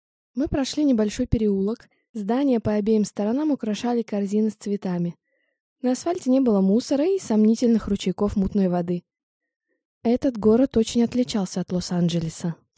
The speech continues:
Посреди переулка у стены стоял мистер Том. Он был одет в тренч, котелок и пару круглых очков в стиле Гарри Поттера. Он обнимал себя руками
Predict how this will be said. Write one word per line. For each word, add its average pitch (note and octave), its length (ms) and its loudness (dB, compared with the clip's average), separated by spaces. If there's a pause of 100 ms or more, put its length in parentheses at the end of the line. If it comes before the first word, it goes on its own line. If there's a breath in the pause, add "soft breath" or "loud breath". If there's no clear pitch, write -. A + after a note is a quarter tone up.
(160)
Посреди C4+ 400 0
переулка C4+ 640 0 (280)
у A3 60 -4
стены F#3+ 420 0
стоял A3 400 -2
мистер A3 420 -2
Том. E3+ 380 -4 (720)
Он A#3+ 180 2
был G3+ 120 2
одет G3+ 300 0
в - 120 -14
тренч, F#3 580 -2
котелок G3+ 600 -2
и - 80 -4
пару C#4+ 320 -4
круглых A#3+ 440 0
очков - 460 -6 (160)
в - 60 -20
стиле B3 320 -4
Гарри G#3+ 280 0
Поттера. E3+ 480 -6 (600)
Он B3 160 2
обнимал A3 420 2
себя F3+ 300 -2
руками E4 500 -2